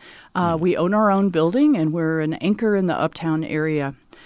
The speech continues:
Speaker 1: Um, the primary areas that we focus, because we are a very small organization, as you mentioned, two employees, a budget under two hundred thousand dollars. Um, so we pri-, primarily focus on four main areas.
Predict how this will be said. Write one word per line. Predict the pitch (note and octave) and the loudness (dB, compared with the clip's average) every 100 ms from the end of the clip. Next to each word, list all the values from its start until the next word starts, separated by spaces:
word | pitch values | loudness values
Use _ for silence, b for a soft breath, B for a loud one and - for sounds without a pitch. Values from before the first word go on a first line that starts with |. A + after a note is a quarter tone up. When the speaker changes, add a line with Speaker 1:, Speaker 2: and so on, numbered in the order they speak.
| B B B | B B B
Speaker 1:
Um, | F#3+ F#3 F#3 - | -2 0 0 -2
the | G3 | -4
primary | - C4+ F#4+ B3 A3+ - | 2 4 4 4 4 2
areas | F3+ G#3 G3 F3 | 2 4 4 2
that | - D3+ | 0 -2
we | D#3+ | -2
focus, | - F3+ F3 D3 | -2 -2 -2 -6
because | F#3+ G3 F#3+ | -6 -2 0
we | G#3+ F#3+ | 2 2
are | F3 E3+ - | 2 -2 -6
a | |
very | D#3 C#3+ | -4 -4
small | D3 - E3+ F3+ | -2 2 4 4
organization, | F3+ F3+ F3 E3 D#3+ F#3 | 2 0 0 -2 -2 -4
as | E3+ D#3 | -4 -4
you | E3 | -4
mentioned, | D#3 D3+ D#3+ G#3+ A#3+ - B B - | -2 -2 -2 0 0 -2 B B -2
two | C4+ B3+ | 2 4
employees, | A3 G#3+ G#3 G3+ G3+ G3+ G3 F#3+ - _ | 4 2 2 4 2 2 -2 -4 -6 _
a | E3+ D#3+ | -6 0
budget | G3+ A3 A3 | 2 2 2
under | G3 A3 G#3+ G3+ | 2 2 2 0
two | F3+ - G#3+ | -4 -2 0
hundred | G#3 F#3 | 0 0
thousand | F3+ F3 E3+ E3 | 0 -2 -2 -4
dollars. | D3+ D3+ D#3 D3+ - B B B B | -2 -2 -4 -6 -10 B B B B
Um, | D#3+ D#3+ D3+ | -4 -2 -2
so | D#3+ A3+ | 0 2
we | A3+ C#4+ | 4 4
pri-, | - A#3+ A3+ - - - | 4 2 2 -4 -18 -6
primarily | G3+ G3+ G#3 C4+ C#4 A3+ F3+ | 2 4 6 6 6 4 2
focus | - F3 F3+ - | 0 -4 -4 -4
on | D#3+ | -6
four | D#3+ - F3 E3+ | -6 -4 -2 0
main | D#3 D3+ | -2 -4
areas. | - D3 D3 C3+ - | -6 -6 -4 -6 -8